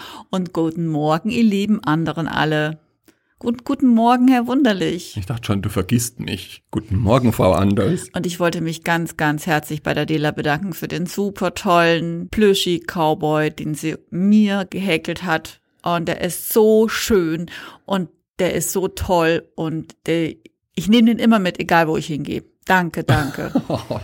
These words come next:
Speaker 2: du, du kannst so frech lügen, das ist unglaublich.
Speaker 1: Aber der ist wirklich echt toll. Ich habe noch nie so ein tolles Kuscheltier gehabt.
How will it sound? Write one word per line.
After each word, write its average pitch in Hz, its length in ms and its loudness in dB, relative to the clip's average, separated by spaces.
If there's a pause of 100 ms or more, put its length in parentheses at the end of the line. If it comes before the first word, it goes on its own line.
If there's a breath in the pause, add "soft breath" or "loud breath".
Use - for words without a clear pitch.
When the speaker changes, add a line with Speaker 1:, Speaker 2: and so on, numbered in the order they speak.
(100)
Speaker 2:
du, 113 220 -6 (480 loud breath)
du - 80 -12
kannst - 280 -6
so 277 200 -6 (180)
frech - 480 -8
lügen, 254 540 4
das 190 140 -4
ist 190 60 -8
unglaublich. 175 460 -2
Speaker 1:
Aber 214 140 4
der 202 160 4
ist 185 120 -2
wirklich 180 380 0
echt 160 240 -2
toll. - 340 -6
Ich 196 80 -8
habe 208 140 2
noch 220 100 6
nie 220 140 6
so 233 140 0
ein 220 80 0
tolles 190 280 -2
Kuscheltier 175 440 -4
gehabt. - 300 -8